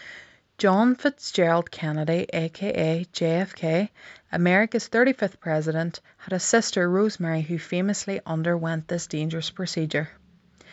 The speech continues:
In her young adult years, she frequently suffered from violent mood swings.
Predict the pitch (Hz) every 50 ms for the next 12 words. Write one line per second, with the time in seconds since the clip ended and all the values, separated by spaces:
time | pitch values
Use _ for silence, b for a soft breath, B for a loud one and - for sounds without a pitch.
0 | B B B B B B B - 196 185 165 156 180 175 170 170 175 185 208 240
1 | 247 - - 175 160 165 180 196 226 - 170 180 165 160 165 165 165 - - B
2 | B B B B - - - 170 - - - 196 190 185 - - 247 233 233 254
3 | 240 - - - 165 160 - 175 170 170 - - 170 160 - - 156 156 160 180
4 | 202 - 175 180 175 170 - - - 156 151 151 156 156 - - -